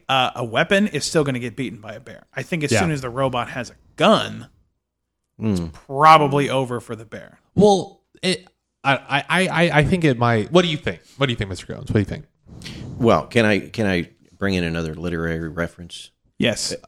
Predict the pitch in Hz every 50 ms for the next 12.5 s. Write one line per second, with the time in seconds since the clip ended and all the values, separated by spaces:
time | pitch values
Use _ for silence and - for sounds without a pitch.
0 | _ _ - 131 123 123 110 113 135 143 143 143 139 135 - - - 131 117 104
1 | 98 92 90 87 87 85 90 - 156 165 156 151 - - 151 165 135 120 - 139
2 | 113 98 85 92 92 87 87 87 76 - - - 85 87 73 80 78 92 85 -
3 | - 76 78 76 76 76 73 - - 80 78 76 76 73 73 71 69 69 69 -
4 | 76 71 71 69 - - 71 69 67 67 69 71 71 - 87 90 95 95 170 156
5 | 135 131 123 117 110 110 110 - - - 104 92 85 92 87 82 80 80 82 -
6 | - - - 156 175 143 80 71 85 - - 62 58 58 65 65 - - - _
7 | _ _ _ _ _ _ _ - 147 127 127 139 - - 104 123 127 104 85 92
8 | - - 101 104 98 104 101 - - - _ - - - 104 107 98 90 101 107
9 | - 120 127 127 - 151 156 165 170 - - - 170 240 - _ _ _ - -
10 | - 120 123 - 123 113 95 - 98 107 117 104 87 78 - _ _ _ _ -
11 | 156 147 139 175 262 311 294 214 175 156 190 214 233 254 262 262 254 - - -
12 | 262 262 262 262 269 277 277 277 277